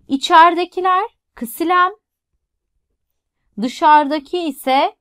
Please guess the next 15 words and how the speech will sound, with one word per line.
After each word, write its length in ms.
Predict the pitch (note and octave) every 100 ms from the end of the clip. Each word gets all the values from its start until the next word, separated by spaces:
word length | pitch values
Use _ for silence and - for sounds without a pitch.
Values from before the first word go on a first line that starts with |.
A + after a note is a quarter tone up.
| _
fluem. 500 | _ - C#4+ F#3 -
Ve 240 | G#3+ C4 A#3+
buradaki 500 | F4+ C5 A#4 - A4+
ksilemi 760 | - C#4 - A#4 D#4+ F#3+ D#3+ B3 _ _ _
primer 520 | C#4 C4 B3+ C#4+ A#4
meristem 540 | G4 - - - G3
ürettiği 480 | F3 E3+ - - D3
için 320 | - F3 C4 - - -
biz 240 | E4+ D#4
bu 120 | E4+ G#4
ksileme 760 | G#4+ - B3 F3+ F3+ B3 G#4+ _ _ _ _ -
primer 680 | - B3+ C4+ C#4+ D4+ C4+ -
ksilem 580 | A3 - F#3+ E3+ E3 -
adını 340 | D#3+ D#3 F3+
veriyoruz. 840 | B3 C4+ C#4+ C#4+ C#4+ D#4+ _ _